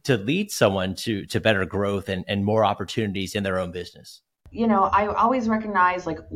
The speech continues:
Speaker 2: who, what are you trying to achieve? Like, everything has to have an objective, you know? You can't go out and be like, "I'm going to a networking group and I'm just going,"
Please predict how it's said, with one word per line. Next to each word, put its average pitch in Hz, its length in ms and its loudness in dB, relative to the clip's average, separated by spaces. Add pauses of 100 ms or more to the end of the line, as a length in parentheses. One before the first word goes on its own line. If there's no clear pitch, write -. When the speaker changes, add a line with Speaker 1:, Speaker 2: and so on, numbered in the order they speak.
Speaker 2:
who, 254 200 -2
what 240 220 2
are - 20 2
you 254 100 2
trying 202 240 0
to 160 80 0
achieve? 117 540 -4 (240)
Like, 147 160 -6
everything 220 320 2
has 170 200 0
to 180 60 -10
have 151 160 2
an 139 80 -2
objective, 127 720 -2
you 135 160 2
know? 147 180 2
You 156 140 -4
can't 175 200 -6
go 147 100 2
out 147 180 2
and 151 80 -4
be 143 100 -2
like, 139 240 -2
"I'm 147 100 -10
going 196 300 2
to 170 500 0
a - 60 0
networking 160 640 -2
group 151 380 -2
and 135 100 -2
I'm 139 120 2
just 143 240 -4
going," 135 480 0